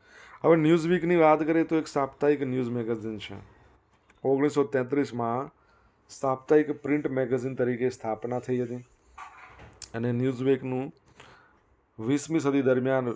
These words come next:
વ્યાપકપણે વિતરણ કરવામાં આવ્યું હતું. તેમાં ઘણા બધા નોંધપાત્ર સંપાદકો in chief હતા. બરાબર,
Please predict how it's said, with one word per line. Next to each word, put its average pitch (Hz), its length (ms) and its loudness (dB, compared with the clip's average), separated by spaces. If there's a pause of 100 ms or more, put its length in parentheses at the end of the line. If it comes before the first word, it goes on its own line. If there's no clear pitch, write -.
(200)
વ્યાપકપણે 131 640 -2
વિતરણ 117 340 -4
કરવામાં 107 420 -2
આવ્યું 95 220 -6
હતું. 98 300 -18 (480)
તેમાં 117 200 -4
ઘણા 107 220 -4
બધા 123 200 -2
નોંધપાત્ર 113 680 -4
સંપાદકો 107 800 -8
in 127 120 -6
chief 113 340 -8
હતા. 95 340 -8 (720)
બરાબર, 113 320 -2